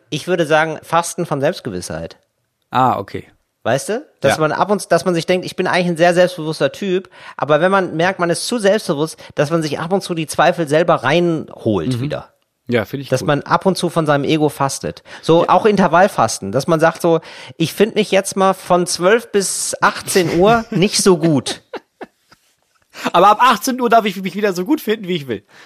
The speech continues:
Speaker 1: Richtig,
Speaker 2: Ja.
Speaker 1: da darf ich wieder so, mich so gut
Speaker 2: Oder
Speaker 1: finden,
Speaker 2: alle
Speaker 1: wie ich
Speaker 2: zwei
Speaker 1: will.
Speaker 2: Tage.
Speaker 1: <laughs> Da finde ich mich wieder super liebenswert. Aber dazwischen versuche ich, meinem inneren Kritiker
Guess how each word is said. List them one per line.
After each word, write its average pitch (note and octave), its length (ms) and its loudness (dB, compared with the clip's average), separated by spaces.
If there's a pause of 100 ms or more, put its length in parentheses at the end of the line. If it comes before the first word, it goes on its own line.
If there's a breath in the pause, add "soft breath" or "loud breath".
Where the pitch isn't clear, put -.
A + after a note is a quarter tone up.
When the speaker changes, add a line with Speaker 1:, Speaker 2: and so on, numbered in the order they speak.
(200 soft breath)
Speaker 1:
Richtig, G3+ 180 0
Speaker 2:
Ja. C3+ 80 0
Speaker 1:
da E3 80 6
darf G3+ 140 4
ich - 80 -4
wieder A3+ 140 4
so, G3 100 -2
mich G3 200 0
so G#3 60 -2
gut A3+ 120 0
Speaker 2:
Oder A3 80 2
Speaker 1:
finden, G#3 80 4
Speaker 2:
alle F3+ 100 6
Speaker 1:
wie - 20 2
ich D#3 60 -2
Speaker 2:
zwei E3 140 4
Speaker 1:
will. - 60 6
Speaker 2:
Tage. D#3+ 320 2 (260)
Speaker 1:
<laughs> F3+ 260 0
Da F#3 80 2
finde A3+ 180 4
ich G#3+ 60 0
mich G3 180 2
wieder F#3+ 160 6
super A3 220 4
liebenswert. F#3 520 4 (200 loud breath)
Aber F3 180 4
dazwischen G#3 640 2
versuche G3+ 460 0
ich, G3 160 -4 (160 loud breath)
meinem E3+ 260 2
inneren B3 360 2
Kritiker G3 760 2